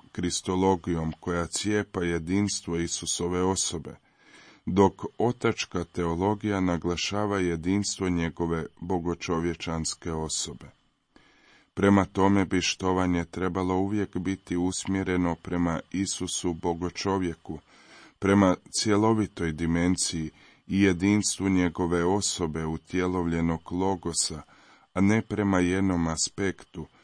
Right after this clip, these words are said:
i to njegove ljudske naravi. Dijelovi Kristove ljudske naravi ne bi trebalo odvajati i posebno štovati, pa tako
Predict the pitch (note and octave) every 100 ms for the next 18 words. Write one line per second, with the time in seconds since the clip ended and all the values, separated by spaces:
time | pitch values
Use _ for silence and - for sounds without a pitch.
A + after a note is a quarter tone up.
0 | _ - F#2+ - F#2+ F#2 F2 D#2 E2+ E2+
1 | E2 D#2+ - - F2 E2 D2+ D2+ D#2 D2
2 | D2 _ _ _ _ _ _ _ _ _
3 | _ _ E2 F2 G2+ G2+ F#2+ F2 E2+ -
4 | G2 G#2+ G#2 - E2 D#2+ D#2+ E2+ E2 -
5 | - E2 E2 F2+ F#2 F2+ E2 - - -
6 | _ - A2 B2+ A#2+ - G#2 G#2+ G#2 G2
7 | F#2+ F2 E2+ F2+ F#2+ F#2+ E2+ E2 - D#2
8 | D2+ E2+ - F2+ F2 - E2+ E2+ E2 -
9 | F#2+ F#2 F2 - - D2+ _ - - _
10 | - F#2+ - G#2+ G#2 G#2